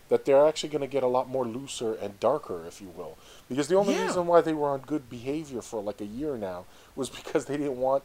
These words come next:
Speaker 1: to spook investors or risk this deal. I mean, it's a multi-billion dollar deal.
Speaker 2: Yeah, who wants to fuck that up?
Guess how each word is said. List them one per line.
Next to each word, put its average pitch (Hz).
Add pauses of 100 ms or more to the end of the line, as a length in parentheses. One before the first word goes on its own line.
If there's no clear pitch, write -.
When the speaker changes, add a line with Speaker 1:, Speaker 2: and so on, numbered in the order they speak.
(120)
Speaker 1:
to -
spook -
investors 123
or 123
risk 110 (100)
this 107
deal. 131 (320)
I 120
mean, 127
it's 123
a 165
multi-billion 127
dollar 120
deal. 143 (260)
Speaker 2:
Yeah, 277
who 190
wants 330
to 294
fuck -
that 240
up? 131